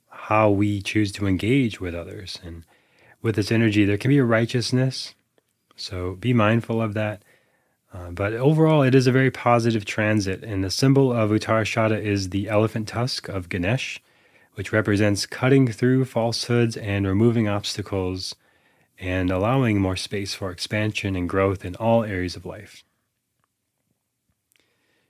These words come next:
Then, on Tuesday, December twenty-seventh, two thousand twenty-two, at five thirty-four P M Central, Mercury moves into Capricorn just for two days.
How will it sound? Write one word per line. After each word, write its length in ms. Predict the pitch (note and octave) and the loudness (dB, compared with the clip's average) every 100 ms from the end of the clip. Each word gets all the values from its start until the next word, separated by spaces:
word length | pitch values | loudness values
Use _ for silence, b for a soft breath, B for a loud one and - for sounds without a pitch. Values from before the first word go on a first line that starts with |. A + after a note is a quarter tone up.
| _ _ _ _ _ _ _ _ | _ _ _ _ _ _ _ _
Then, 400 | A#2+ C#3+ C3 D3+ G#2+ - | 2 4 4 0 -4 -2
on 180 | A2 G#2+ | 2 2
Tuesday, 500 | G2 B2 C3+ B2 B2 | 2 4 4 4 4
December 400 | A#2 G#2+ A#2 A2 | 4 2 2 2
twenty-seventh, 840 | G#2+ - A2+ G2 D3+ F3 E3 C#3 - | 0 0 2 2 2 2 2 -2 -6
two 120 | A2 | -6
thousand 280 | G#2 G2 F#2+ | -4 -2 -4
twenty-two, 480 | G#2+ G2 F#2 A2 | -2 -2 -2 -6
at 100 | F#2+ | -8
five 400 | - A#2 B2 B2+ | -2 2 4 2
thirty-four 520 | - A2+ A2 G2+ A#2 A2 | 2 2 2 2 -4 -4
P 280 | A#2+ A2 | 0 2
M 380 | A2 G#2+ G#2+ G#2 | 4 4 2 0
Central, 580 | - - G2+ - A2+ A#2 b b b b b b b b _ _ | -6 -2 -2 -2 -6 -8 b b b b b b b b _ _
Mercury 800 | A2+ A#2 D#3 - A#2+ A2 D3 F#3+ | 4 6 6 4 4 6 4 0
moves 300 | G#2+ G#2+ G#2 | -2 -2 0
into 340 | A2 A2+ - A2+ | 0 0 -2 -8
Capricorn 920 | - A#2+ G#2+ F#2 G#2 G#2 G2+ G2+ G2 - _ _ _ _ _ _ - | -6 -6 -6 -4 0 2 2 2 -2 -8 _ _ _ _ _ _ -12
just 220 | A2+ - | -10 -10
for 100 | G2 | -10
two 200 | - G2 | -6 -6
days. 480 | F#2 F2+ - - | -6 -10 -10 -10